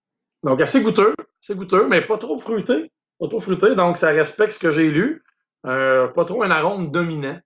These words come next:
Ben, bière d'été. Bière d'été, là, il fait chaud, bientôt.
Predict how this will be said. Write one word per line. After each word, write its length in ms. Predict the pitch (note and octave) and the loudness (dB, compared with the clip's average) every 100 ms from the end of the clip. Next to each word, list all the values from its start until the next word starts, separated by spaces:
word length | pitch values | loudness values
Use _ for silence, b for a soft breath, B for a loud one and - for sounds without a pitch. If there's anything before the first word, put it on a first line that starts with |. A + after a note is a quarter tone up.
| _ _ _ _ _ _ _ _ _ _ _ _ _ _ _ _ _ _ _ _ _ _ _ _ _ _ _ _ _ _ _ _ _ _ _ _ _ _ _ _ _ _ _ B B B _ | _ _ _ _ _ _ _ _ _ _ _ _ _ _ _ _ _ _ _ _ _ _ _ _ _ _ _ _ _ _ _ _ _ _ _ _ _ _ _ _ _ _ _ B B B _
Ben, 260 | D3 D3 D3 | -2 0 0
bière 200 | C#3+ A#3+ | 0 0
d'été. 380 | G3 D3 C#3+ - _ _ _ _ - | 0 -2 -8 -12 _ _ _ _ -6
Bière 240 | E3 G3+ | 0 0
d'été, 340 | F#3 F3+ F#3 G3+ | 0 -2 0 0
là, 100 | G3+ | -2
il 60 | |
fait 140 | E3+ D3+ | -4 -4
chaud, 400 | - F#3+ A3 _ - | -2 -4 -6 _ -14
bientôt. 520 | C#3+ D3+ D3 F3 F#3+ | -6 -6 -2 -4 -4